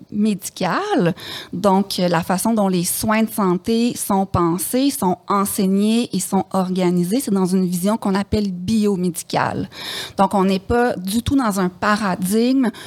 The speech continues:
où on est dans, dans une vision, on va dire, féministe, voire holistique des soins, donc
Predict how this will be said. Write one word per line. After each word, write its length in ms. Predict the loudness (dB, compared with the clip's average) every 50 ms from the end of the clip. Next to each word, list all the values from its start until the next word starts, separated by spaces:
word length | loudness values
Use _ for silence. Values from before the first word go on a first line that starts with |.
| -12 -6 -2
où 60 | 0
on 40 | 2
est 120 | 2 2 2
dans, 320 | 2 2 4 4 2 0 0
dans 200 | 0 0 2 2
une 200 | 2 2 2 2
vision, 420 | 2 0 0 2 2 2 2 2
on 20 | 0
va 100 | 0 -2
dire, 240 | -4 -4 -6 -6 -6
féministe, 800 | -6 -4 0 0 2 2 2 2 2 2 0 -2 -6 -6 -4 -4 -2
voire 340 | -2 0 0 0 0 -2 -6 -20 _ _ _ _ _ -2
holistique 600 | 0 2 2 0 0 -4 -4 -4 -4 -4 -4 -6 -4
des 220 | 0 0 0 0
soins, 340 | 0 -2 -2 0 2 2 2
donc 240 | 2 2 2 0